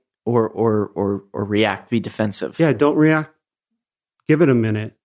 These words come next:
Speaker 1: Yeah.
Speaker 2: And don't react. Think about it. Give it a little bit, a few more seconds. And then, so you can think harder about it and then give a rebuttal or whatever it is.
Speaker 1: Mm-hmm. So
Speaker 2: Yeah.
Speaker 1: doing that, doing that martial art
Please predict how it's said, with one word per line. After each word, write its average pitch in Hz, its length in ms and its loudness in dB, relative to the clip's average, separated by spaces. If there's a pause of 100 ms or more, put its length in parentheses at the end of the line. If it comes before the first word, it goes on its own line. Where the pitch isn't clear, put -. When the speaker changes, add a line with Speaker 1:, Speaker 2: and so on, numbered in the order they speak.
(120)
Speaker 1:
Yeah. 127 160 0
Speaker 2:
And 92 80 0
don't 135 180 2
react. 127 540 -2 (260)
Think 143 220 0
about 117 260 0
it. 113 160 -6 (400)
Give 127 160 2
it 127 40 2
a 123 60 2
little 127 280 2
bit, 120 260 -4 (140)
a 120 100 -4
few 131 240 2
more 123 200 4
seconds. 117 680 -8 (600)
And 123 180 4
then, 120 360 0
so - 200 -4
you 120 100 2
can 117 220 -2
think 120 320 -2
harder 113 300 -2
about 107 280 -6
it 117 140 -8
and 117 180 -10
then 131 240 0 (720)
give 123 340 -2 (160)
a 123 60 -4
rebuttal 110 500 -4
or 110 80 -8
whatever 107 360 -8
it 107 80 -10
is. 123 260 -4
Speaker 1:
Mm-hmm. 127 180 -2 (440)
So 139 160 0
Speaker 2:
Yeah. 113 160 -4
Speaker 1:
doing 135 240 2
that, 131 280 0
doing 143 280 0
that 131 160 0
martial 120 460 -2
art 117 300 -2